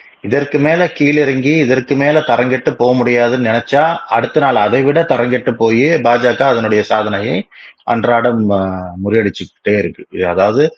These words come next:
எங்களை விட கேவலமான கட்சி அப்படின்னு ஒண்ணு இருந்தா அது நாங்க தான் அப்படிங்கறதுதான் பாஜகவினுடைய தாரக மந்திரமாக இருக்கிறது. நீங்க இந்த கர்நாடகா பி ஜே பியினுடைய ட்வீட்ஸை பார்த்தாலே தெரியும், எவ்வளவு அசிங்கமாக ஒரு, ஆ, காக்கை கூட்டுல ஓ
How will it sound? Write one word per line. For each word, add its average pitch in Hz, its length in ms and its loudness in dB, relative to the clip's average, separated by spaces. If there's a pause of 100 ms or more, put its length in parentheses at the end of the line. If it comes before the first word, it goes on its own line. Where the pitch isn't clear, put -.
(400)
எங்களை 127 360 -2
விட 143 180 2
கேவலமான 139 600 0
கட்சி 127 320 -2 (140)
அப்படின்னு 117 340 0
ஒண்ணு 107 120 0
இருந்தா 104 340 0
அது 110 180 -2
நாங்க 104 300 0
தான் 104 220 0
அப்படிங்கறதுதான் 104 640 0
பாஜகவினுடைய 98 680 0
தாரக 95 360 -2
மந்திரமாக 87 460 -8
இருக்கிறது. 87 360 -8
நீங்க 95 200 -6
இந்த 87 180 -6
கர்நாடகா 135 580 0
பி 113 100 0
ஜே 110 160 2
பியினுடைய 104 600 0
ட்வீட்ஸை 139 480 -2
பார்த்தாலே 110 420 0
தெரியும், 98 320 -4 (400)
எவ்வளவு 131 460 0
அசிங்கமாக 113 840 0
ஒரு, 101 260 2 (960)
ஆ, 98 100 0 (800)
காக்கை 117 360 2
கூட்டுல 98 440 -4 (680)
ஓ 107 120 0